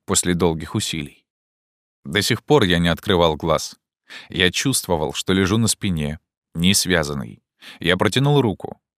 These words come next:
Она тяжело упала на что-то сырое и жесткое. Я оставил ее в этом положении, стараясь понять, где я и что со мной. Я хотел, но не смел открыть глаза.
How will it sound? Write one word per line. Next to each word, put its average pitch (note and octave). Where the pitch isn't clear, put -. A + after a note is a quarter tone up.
Она F2
тяжело F#2+
упала F#2
на F#2
что-то F2
сырое F2
и F#2+
жесткое. -
Я F2
оставил A2
ее F#2+
в -
этом F2
положении, F2
стараясь E2+
понять, E2+
где F2+
я F#2+
и G#2
что -
со D2
мной. C2+
Я G2+
хотел, A2
но F2
не F2+
смел F2
открыть D#2+
глаза. D#2